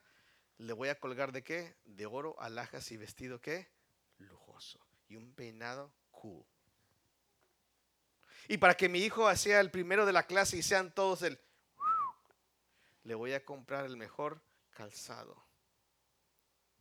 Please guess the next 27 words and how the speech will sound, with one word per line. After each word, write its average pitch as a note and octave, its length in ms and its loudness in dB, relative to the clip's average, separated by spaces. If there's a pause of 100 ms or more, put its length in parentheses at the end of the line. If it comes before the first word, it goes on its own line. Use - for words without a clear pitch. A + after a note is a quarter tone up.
(140)
Y E3+ 80 0
le D#3+ 80 2
voy D3+ 120 2
a F3 80 2
prestar E3+ 320 -2
mi E3 160 -8
troca, D3 600 -6 (100)
la A#2 200 -8
nueva. A2+ 460 -8 (220)
Le C3+ 100 -4
voy D#3 120 0
a E3+ 60 -2
comprar F3 280 -4
una, E3+ 320 -10
no B2 120 -16
importa. C#3+ 500 -8 (800)
La A#2 140 -4
idea B2+ 180 -2
es D#3+ 120 -8
que D3 180 -8
llegue C#3+ 460 -4
y B2+ 140 -6
apantalle A#2+ 560 -8
a B2+ 40 -6
la A#2 100 -8
gente G#2+ 340 -14
ahí. G2+ 220 -14